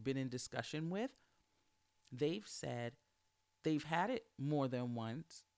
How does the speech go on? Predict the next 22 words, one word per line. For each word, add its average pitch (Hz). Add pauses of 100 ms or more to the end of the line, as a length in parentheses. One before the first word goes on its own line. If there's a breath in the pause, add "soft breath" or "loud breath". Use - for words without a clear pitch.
(680)
and 165
each 180
time 160
they 151
got 165
it, 139
it 123
didn't 151
come 165
back 151 (180)
on 135
them 127
the 117
same 113
way. 117 (160)
So -
here 330
it 170
is. 104 (2000)
Here 214
it 123
is. 90